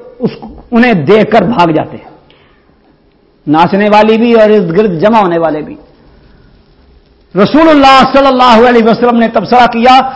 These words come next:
"لقد رأيت الشياطين الإنس والجن يفرون من هيبة أمور في السكك۔" میں نے انسانوں اور جنوں کے شیطانوں کو، عمر رضی اللہ تعالیٰ عنہ کی دہشت کی وجہ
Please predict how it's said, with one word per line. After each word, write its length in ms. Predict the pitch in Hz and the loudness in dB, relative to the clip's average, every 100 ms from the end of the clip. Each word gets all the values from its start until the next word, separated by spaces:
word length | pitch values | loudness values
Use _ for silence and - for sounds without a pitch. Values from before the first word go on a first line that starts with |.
| - | -10
"لقد 400 | 202 214 226 233 | -2 -2 0 0
رأيت 380 | 214 214 233 254 247 | 2 2 2 0 -4
الشياطين 760 | - 226 220 220 220 233 226 | -4 -2 0 0 0 -4 -4
الإنس 420 | 233 233 254 233 233 | -4 -2 -4 -4 -2
والجن 540 | 226 208 143 269 359 - - - | -2 -2 0 0 -2 -8 -14 -6
يفرون 640 | 214 247 262 277 269 262 262 | 0 0 2 2 2 2 2
من 200 | 247 233 | 2 0
هيبة 600 | 180 269 302 - 233 240 | 0 0 0 0 0 0
أمور 160 | 277 294 | 2 2
في 200 | - 254 | 2 0
السكك۔" 460 | - 277 381 415 - - - - | 2 0 2 0 -2 -14 -20 -8
میں 260 | 185 233 277 | -2 2 4
نے 240 | 311 311 311 - - - | 4 2 0 -6 -16 -2
انسانوں 640 | 262 247 - 277 302 302 | 0 2 2 2 4 4
اور 100 | 302 226 | 4 2
جنوں 280 | 185 285 302 | 2 2 0
کے 120 | - | 2
شیطانوں 840 | 269 - 262 240 - 269 320 339 240 | 0 0 0 0 0 2 2 2 2
کو، 420 | 254 196 - - - - - _ | 2 2 -2 -10 -18 -20 -20 _
عمر 220 | 233 311 262 | 0 2 2
رضی 260 | 220 208 | 0 0
اللہ 360 | 202 196 202 185 | -2 0 0 -2
تعالیٰ 320 | 185 185 180 | -2 -2 -2
عنہ 160 | 180 180 | -2 -4
کی 180 | 226 | -4
دہشت 560 | 175 127 240 262 254 - | -6 -2 -2 0 -2 -2
کی 120 | 214 | -4
وجہ 240 | 190 196 | 0 0